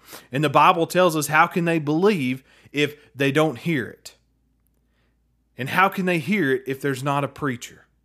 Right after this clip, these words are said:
How insincere and cruel it is of us to know the gospel, to know it is the power of God unto salvation, and to keep it hidden,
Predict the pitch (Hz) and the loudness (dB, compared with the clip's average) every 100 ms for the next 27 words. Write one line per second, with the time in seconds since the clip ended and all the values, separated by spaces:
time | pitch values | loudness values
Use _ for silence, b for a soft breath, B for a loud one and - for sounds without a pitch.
0 | _ _ _ _ b b - 185 185 170 | _ _ _ _ b b -2 0 0 0
1 | 240 226 233 208 - 185 165 127 135 - | 0 0 -4 -6 -6 -6 -6 -6 -6 -6
2 | - 226 240 214 175 165 151 120 - 185 | 0 2 4 4 4 0 -2 -6 0 0
3 | 135 110 - B B B 160 147 143 160 | 0 -4 -12 B B B -4 0 2 6
4 | 196 262 226 226 147 135 113 110 - 117 | 6 6 2 -2 2 2 2 -4 -8 -8
5 | - 147 147 151 175 196 254 240 - 160 | -4 -2 0 0 2 4 4 2 0 -2
6 | 170 147 123 - - 151 196 196 165 143 | -2 -4 -6 -6 -6 0 0 0 -2 -6
7 | 123 135 120 113 107 b b b b - | -4 -4 -2 -6 -8 b b b b -2
8 | 226 226 220 - 208 196 156 147 123 - | -2 0 -2 0 2 2 2 0 0 -6
9 | 104 104 b b b 143 131 120 - - | -10 -12 b b b -6 -6 -6 -8 -4
10 | 214 190 151 - 139 95 85 | -2 0 -2 -2 -4 -6 -14